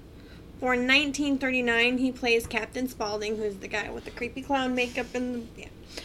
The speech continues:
Uh, in The Devil's Rejects, and he's also in House of a Thousand Corpses. That's where I first saw him. He wasn't in the new one, but the new one was good. I want to own the new one.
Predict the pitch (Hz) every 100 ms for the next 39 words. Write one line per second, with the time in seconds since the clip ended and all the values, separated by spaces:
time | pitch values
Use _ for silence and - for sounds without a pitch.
0 | - - - 196 196 254 247 254 247 240
1 | 254 233 226 - 233 226 220 214 220 254
2 | 240 233 214 214 - 226 214 208 214 -
3 | 220 - 202 202 208 220 - - - -
4 | - - - 185 - - - - - -
5 | - - - - - - - - - -
6 | - - - - - - - - - 277
7 | 294 285 294 285 269 262 208 190 196 214
8 | 208 254 240 214 185 175 202 190 185 180
9 | 180 - 196 190 180 180 180